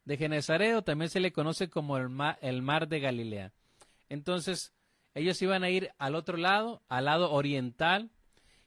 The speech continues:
y algunos comentan, mis hermanos, que esa parte del lado oriental es gente que no era judía.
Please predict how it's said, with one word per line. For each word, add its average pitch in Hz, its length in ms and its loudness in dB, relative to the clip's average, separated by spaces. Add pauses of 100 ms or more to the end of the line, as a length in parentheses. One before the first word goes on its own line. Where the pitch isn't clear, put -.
y 196 520 0
algunos 180 480 -2
comentan, 185 500 -2
mis 170 140 -6
hermanos, 170 220 -4
que 202 100 -6
esa 233 180 -6
parte 165 580 -2 (320)
del 135 140 -2
lado 160 480 2
oriental 139 560 0
es 170 260 -8 (680)
gente 190 320 -2
que 170 160 -2
no 165 100 -2
era 185 260 2 (100)
judía. 165 580 -6